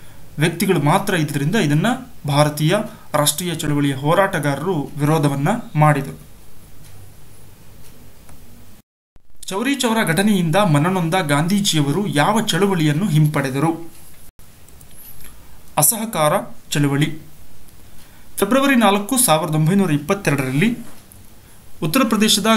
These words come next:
ಗೋರಖ್ಪುರ ಜಿಲ್ಲೆಯಲ್ಲಿ ಚೌರಿ ಚೌರ ಎಂಬ ಹಳ್ಳಿಯಲ್ಲಿ ಅಸಹಕಾರ ಚಳವಳಿಯ ಪ್ರತಿಭಟನೆ ನಡೀತಾ ಇರ್ತೈತೆ. ಇದರಲ್ಲಿ ಒಂದು ದೊಡ್ಡ ಗುಂಪು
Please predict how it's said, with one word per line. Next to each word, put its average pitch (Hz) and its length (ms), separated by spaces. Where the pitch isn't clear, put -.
ಗೋರಖ್ಪುರ 190 480
ಜಿಲ್ಲೆಯಲ್ಲಿ 151 520
ಚೌರಿ 185 380
ಚೌರ 170 260
ಎಂಬ 151 320
ಹಳ್ಳಿಯಲ್ಲಿ 156 840
ಅಸಹಕಾರ 208 460
ಚಳವಳಿಯ 151 500
ಪ್ರತಿಭಟನೆ 156 720
ನಡೀತಾ 139 240
ಇರ್ತೈತೆ. 143 500
ಇದರಲ್ಲಿ 185 380
ಒಂದು 156 240
ದೊಡ್ಡ 170 220
ಗುಂಪು 160 600